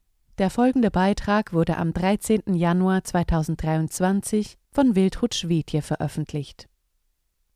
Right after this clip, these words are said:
Die spanische Menschenrechtsgruppe Asociación Liberum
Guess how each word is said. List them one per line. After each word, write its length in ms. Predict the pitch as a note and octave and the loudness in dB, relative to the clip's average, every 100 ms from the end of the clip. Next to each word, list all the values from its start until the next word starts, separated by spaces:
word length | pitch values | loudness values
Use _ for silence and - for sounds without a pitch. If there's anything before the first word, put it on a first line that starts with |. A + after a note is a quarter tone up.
| _ _ _ _ _ _ - | _ _ _ _ _ _ 0
Die 80 | |
spanische 500 | A3 - A#3+ B3+ - | 0 2 4 4 4
Menschenrechtsgruppe 1120 | A#3+ G#3 A3 A#3 A3+ A#3 - - A3 A3+ B3 - | 4 4 2 2 2 0 -2 0 2 4 2 2
Asociación 840 | F3 - E3 - F3+ E3 - F#3+ | -2 0 -2 0 -2 0 0 2
Liberum 640 | G3 G3+ G#3 A3 A3 B3 | 2 2 4 6 6 4